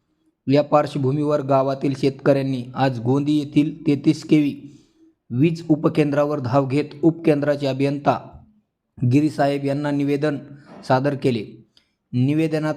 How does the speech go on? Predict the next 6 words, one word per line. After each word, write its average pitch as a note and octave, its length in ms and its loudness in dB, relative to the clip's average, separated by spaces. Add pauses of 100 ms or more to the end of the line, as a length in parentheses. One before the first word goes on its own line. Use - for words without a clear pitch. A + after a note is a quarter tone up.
तातडीने D#3+ 520 2
शेतीतील D#3 880 0
वीज D3 200 2
पुरवठा D3 380 2
सुरळीत D3+ 380 0 (120)
करावा, D3 340 2